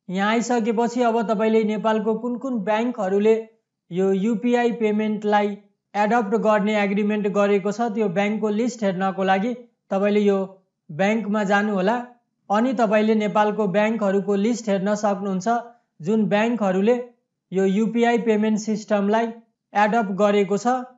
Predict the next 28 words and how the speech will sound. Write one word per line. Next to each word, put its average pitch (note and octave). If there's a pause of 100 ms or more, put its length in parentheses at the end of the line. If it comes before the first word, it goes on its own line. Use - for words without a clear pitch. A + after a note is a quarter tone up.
(320)
यहाँ G3
यो G3+
ग्लोबल G#3+
आइएमई G#3
ब्याङ्क G#3
रहेको G#3
छ, G#3
नबिल G3
ब्याङ्क, G#3 (360)
माछापुच्छ्रे G#3
ब्याङ्क, G#3+
त्यसै G3+
गरी G3+ (120)
एभरेस्ट G#3 (320)
ब्याङ्क, G3+ (140)
नेपाली G#3
एसबिआई G3+
ब्याङ्क, A3 (520)
सनराइज G#3+
ब्याङ्क, A3+
त्यसै G#3
गरी G#3
यो F#3+ (420)
कामना A3 (120)
सेवा G#3
विकास G#3 (120)
ब्याङ्क। A#3+ (1400)
अहिलेको A3